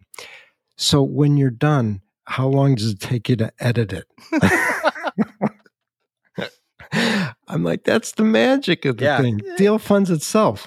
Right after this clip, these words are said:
Speaker 2: Right. Exactly. Yeah.
Speaker 1: Wow. So
Speaker 2: Don't,
Speaker 1: we
Speaker 2: don't tell all our secrets, okay? <laughs>
Speaker 1: So we got into, uh,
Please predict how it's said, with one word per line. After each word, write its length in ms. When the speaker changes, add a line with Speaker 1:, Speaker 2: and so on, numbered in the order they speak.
Speaker 2:
Right. 400
Exactly. 680
Yeah. 240
Speaker 1:
Wow. 240
So 240
Speaker 2:
Don't, 200
Speaker 1:
we 60
Speaker 2:
don't 200
tell 200
all 180
our 100
secrets, 540
okay? 440
<laughs> 20
Speaker 1:
So 160
we 140
got 300
into, 640
uh, 260